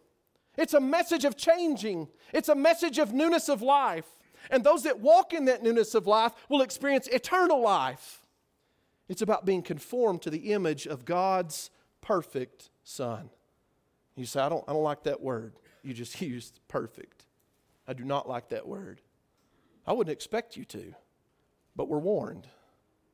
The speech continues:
"Beware, brethren." Who's he writing to? Christians. He says, "Beware, lest there be in any of you an evil heart of unbelief."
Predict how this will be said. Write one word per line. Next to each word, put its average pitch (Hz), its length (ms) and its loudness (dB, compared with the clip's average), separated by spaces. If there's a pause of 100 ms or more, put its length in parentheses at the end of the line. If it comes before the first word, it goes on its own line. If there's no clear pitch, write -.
(140)
"Beware, 190 680 -2 (680)
brethren." 135 460 -6 (880)
Who's 202 180 -6
he 156 60 -6
writing 139 340 -2
to? - 260 -8 (500)
Christians. - 680 -10 (380)
He 208 80 -12
says, 190 220 -10
"Beware, 180 560 -8 (880)
lest 220 220 -2
there 208 100 -2
be 196 180 -2
in 170 100 0
any 262 320 -2
of 202 60 -2
you 202 200 0
an 156 120 -4
evil 220 300 -4
heart 208 240 -2
of 151 160 -4
unbelief." 214 680 -4